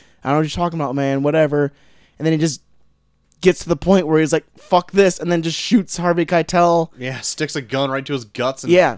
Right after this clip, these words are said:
Speaker 2: pulls the trigger.
Speaker 1: Yeah. And I like that because they, they, the camera sticks them for, for quite a while after he does it, and he
Speaker 2: Mm-hmm.
Speaker 1: seems like he's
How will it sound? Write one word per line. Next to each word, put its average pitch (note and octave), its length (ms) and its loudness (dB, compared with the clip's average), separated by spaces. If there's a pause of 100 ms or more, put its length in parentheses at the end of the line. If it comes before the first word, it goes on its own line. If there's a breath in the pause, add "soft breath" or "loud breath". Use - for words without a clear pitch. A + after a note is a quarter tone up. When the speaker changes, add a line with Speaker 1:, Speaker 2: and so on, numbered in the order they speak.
Speaker 2:
pulls B2+ 240 -12
the C3+ 80 -10
trigger. B2 520 -8 (200 soft breath)
Speaker 1:
Yeah. D3+ 320 4 (300)
And F#3+ 100 4
I G3 80 6
like G#3 300 4
that F3+ 200 4
because F3 300 0
they, G3 160 4
they, F#3+ 320 2
the F#3 100 0
camera D#4+ 380 2
sticks - 320 -2
them A3 180 -2
for, D#3+ 180 -4 (220)
for F3+ 160 0
quite A3 300 2
a F3+ 60 6
while F#3 320 6
after F3 260 0
he D3 140 2
does D3+ 320 2
it, A#3+ 180 4
and F#3+ 120 2
he F#3 80 2
Speaker 2:
Mm-hmm. F3 100 -4
Speaker 1:
seems G3+ 480 -2
like E3 180 2
he's E3+ 320 -4